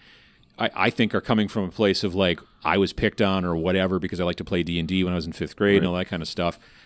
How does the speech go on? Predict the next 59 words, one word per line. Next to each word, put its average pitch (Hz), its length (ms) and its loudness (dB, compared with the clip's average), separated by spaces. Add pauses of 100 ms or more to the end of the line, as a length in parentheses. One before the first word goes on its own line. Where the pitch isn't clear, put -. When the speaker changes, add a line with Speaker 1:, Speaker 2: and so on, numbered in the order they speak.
(120)
Speaker 1:
Um, 85 340 0
you 90 120 -2
know, 80 220 -2
and 85 180 -4
now, 82 500 -2 (160)
and 117 100 -2
I 117 80 -2
think 240 200 0
that 214 100 4
sometimes 220 420 2
it's, - 360 -2
it, 107 260 -4
it's - 280 -4
interesting. 107 500 2
I 95 40 0
think 135 180 -2
sometimes 139 340 -4
it 120 80 -8
comes 113 300 0
to 113 140 0
a 101 60 6
place 101 320 2
where 104 100 2
you 98 80 2
say, 92 220 2
"You 92 160 0
know 107 140 4
what? 95 160 2
I 104 100 4
don't 107 180 2
wanna 92 200 -2
do 90 180 -4
that 110 220 0
same 123 180 -4
thing. 139 300 -6 (120)
Speaker 2:
Mm-hmm. 92 220 -2
Speaker 1:
I 95 60 2
don't 90 100 0
wanna 87 140 -4
pick 98 180 -4
on 101 140 -2
people. 107 240 -2
I 87 40 2
wanna 82 200 -6
be 92 180 -6
inclusive." 110 500 -4 (460)
And 123 160 0
then 123 80 4
there's 113 140 4
other 180 160 4
people 113 240 2
I 98 80 4
think 101 160 -2
that 101 100 -4
sometimes 123 400 -2
are 98 60 2
like, 90 240 0
"Well, 87 340 2
now 90 720 -2